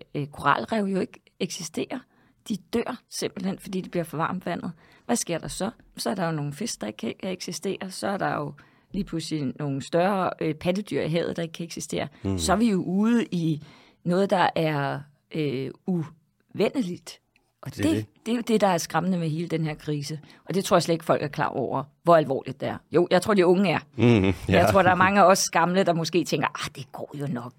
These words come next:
Speaker 1: Men det
Speaker 2: Ja,
Speaker 1: gør det
Speaker 2: vi
Speaker 1: altså
Speaker 2: fikser
Speaker 1: ikke.
Speaker 2: det, ja. Hvad med...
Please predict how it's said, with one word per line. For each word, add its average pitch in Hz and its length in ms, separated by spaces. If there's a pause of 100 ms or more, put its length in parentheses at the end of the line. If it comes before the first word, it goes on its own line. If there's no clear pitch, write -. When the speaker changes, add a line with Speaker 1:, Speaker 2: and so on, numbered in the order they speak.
Speaker 1:
Men 170 100
det 139 60
Speaker 2:
Ja, 180 60
Speaker 1:
gør 185 120
det 196 40
Speaker 2:
vi 196 60
Speaker 1:
altså - 240
Speaker 2:
fikser - 160
Speaker 1:
ikke. 85 200
Speaker 2:
det, 87 60
ja. 85 120 (1300)
Hvad 80 220
med... 131 260